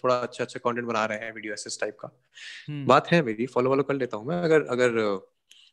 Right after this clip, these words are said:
Speaker 1: अच्छा वीडियो होगा तो उसको कांग्रेचुलेशन बोल देंगे, अच्छा नहीं होगा तो फिर हम नहीं बोलेंगे कुछ। और क्या?
Speaker 2: या।
Speaker 1: मतलब,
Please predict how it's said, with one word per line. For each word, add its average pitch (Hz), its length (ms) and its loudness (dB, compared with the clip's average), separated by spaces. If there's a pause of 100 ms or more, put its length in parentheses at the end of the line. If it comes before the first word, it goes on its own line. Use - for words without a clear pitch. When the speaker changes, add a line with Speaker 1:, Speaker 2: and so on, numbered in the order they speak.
(160)
Speaker 1:
अच्छा 135 200 2
वीडियो 139 200 8
होगा 135 120 6
तो 139 140 2
उसको 131 160 -2
कांग्रेचुलेशन 113 420 -2
बोल 131 180 4
देंगे, 190 360 0 (260)
अच्छा 113 200 0
नहीं 120 200 4
होगा 104 120 4
तो 104 220 -2
फिर 107 140 -6
हम 107 160 -10
नहीं 165 160 8
बोलेंगे 170 280 8
कुछ। - 420 -8 (580)
और 110 100 4
क्या? - 180 -6
Speaker 2:
या। - 160 -14 (1120)
Speaker 1:
मतलब, 107 120 6